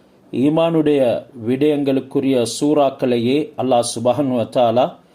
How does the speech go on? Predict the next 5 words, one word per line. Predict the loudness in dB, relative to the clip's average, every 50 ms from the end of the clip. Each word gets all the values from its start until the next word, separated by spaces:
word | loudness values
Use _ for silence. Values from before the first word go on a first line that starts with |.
| _ _ _ _ _ -4
இறக்கினான், | -2 0 2 0 0 -2 -2 -2 0 0 2 0 0 0 -4 -8 -12 -18 _ _ _ _ _ _ _ _ _ _ _
சமுதாயத்தை | -12 -6 -4 -2 0 0 2 2 4 4 4 2 0 -2 0 0 0
நெறிப்படுத்தினான். | 2 2 2 2 0 0 0 -2 -2 -2 -4 -6 -8 -10 -10 -12 -16 _ _ _ _ _ _ _ _ _ _ _ _ _ _ -4
அவருடைய | 0 0 0 2 2 0 0 2 2 2 0 0
ஈமான் | 2 2 2 2 0 -2 -4 -8